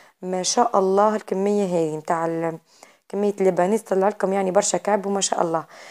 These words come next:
عملتها بحجمين الحقيقة، بحجم صغير وبحجم المتوسط. تنقول لكم بعتلي كيف نوع معناها ال-،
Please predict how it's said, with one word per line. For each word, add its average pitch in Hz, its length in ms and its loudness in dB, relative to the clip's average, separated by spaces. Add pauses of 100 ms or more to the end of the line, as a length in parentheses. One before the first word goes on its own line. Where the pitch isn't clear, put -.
(140)
عملتها 254 360 2
بحجمين 208 520 2
الحقيقة، - 380 -4
بحجم 185 480 0
صغير 196 460 4
وبحجم 202 480 -4 (460)
المتوسط. 196 840 0 (1000)
تنقول 208 280 0
لكم 175 180 -6
بعتلي 175 280 -2
كيف - 220 -10
نوع 175 140 0
معناها 160 320 -8
ال-، 160 200 -10